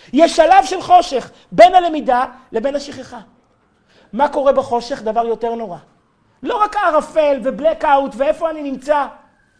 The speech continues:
מתחילים להיכנס נחשים ועקרבים. נחשים ועקרבים מבפנים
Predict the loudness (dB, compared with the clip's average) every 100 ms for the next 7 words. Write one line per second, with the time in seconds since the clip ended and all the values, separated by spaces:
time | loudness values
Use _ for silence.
0 | _ _ -20 -14 -8 -8 -8 -10 -10 -12
1 | -14 -20 -18 -18 -18 -20 -20 -20 -20 _
2 | _ _ _ _ _ _ _ -18 -14 -10
3 | -4 -4 -4 -10 -10 -12 -14 -10 -8 -8